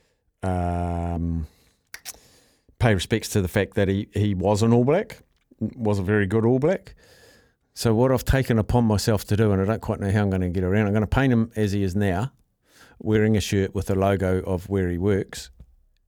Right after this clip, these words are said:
And in the background, I'm gonna have a picture of a picture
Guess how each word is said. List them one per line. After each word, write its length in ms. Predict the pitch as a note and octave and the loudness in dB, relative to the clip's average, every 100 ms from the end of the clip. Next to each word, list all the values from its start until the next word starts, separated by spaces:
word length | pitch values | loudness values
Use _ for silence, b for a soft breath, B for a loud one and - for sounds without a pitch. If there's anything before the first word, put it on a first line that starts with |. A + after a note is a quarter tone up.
| _ _ | _ _
And 160 | G#2+ G2+ | -2 0
in 140 | G2 | 0
the 60 | F#2 | -2
background, 600 | E2+ B2+ - G2+ F#2+ F2+ | 0 -2 0 0 0 0
I'm 140 | G2+ | -2
gonna 260 | G2 F#2+ F#2 | 0 0 0
have 380 | G2 F#2+ F2 - b b b - | 0 0 0 -8 b b b -8
a 60 | |
picture 640 | - - D3+ - - F#2 F2+ - _ _ _ _ _ _ _ _ _ _ - | -2 0 0 0 -2 0 -2 -10 _ _ _ _ _ _ _ _ _ _ -2
of 160 | G#2+ F#2+ | 0 0
a 100 | G2 | 0
picture 560 | A#2 - - B2 C#3 | -2 -2 0 2 0